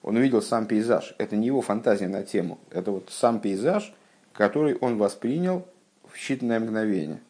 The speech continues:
А, и дальше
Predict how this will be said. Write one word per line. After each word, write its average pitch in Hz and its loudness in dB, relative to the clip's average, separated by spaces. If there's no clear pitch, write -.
А, 98 2
и 127 4
дальше 151 4